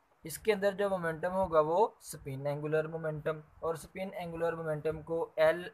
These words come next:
एस से represent करते हैं, S spin को शो कर रहा है। ऑर्बिटल angular momentum, Orbital यानी जब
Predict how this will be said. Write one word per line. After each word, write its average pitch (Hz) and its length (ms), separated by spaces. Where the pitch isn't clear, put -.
एस 160 200
से 180 320
represent 151 600
करते 160 360
हैं, 170 180
S 190 380
spin 190 480
को 175 140
शो 147 200
कर 139 240
रहा 117 100
है। 113 100
ऑर्बिटल 202 640
angular 165 460
momentum, 135 440
Orbital 220 680
यानी 190 180
जब 202 220